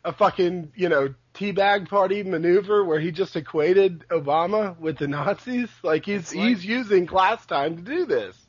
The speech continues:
Speaker 2: There's that, you should, th-, there's that, um, there, there's this, this theory that someone's come up with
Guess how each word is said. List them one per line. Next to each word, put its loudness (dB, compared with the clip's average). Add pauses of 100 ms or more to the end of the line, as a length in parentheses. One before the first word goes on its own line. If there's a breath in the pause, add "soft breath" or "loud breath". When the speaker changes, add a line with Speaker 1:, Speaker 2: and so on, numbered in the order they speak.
(160)
Speaker 2:
There's -4
that, 0
you -2
should, -6
th-, -4
there's 0
that, 4
um, 2
there, 2
there's -2
this, -2
this -2
theory 2
that -4
someone's -4
come -4
up 0
with -2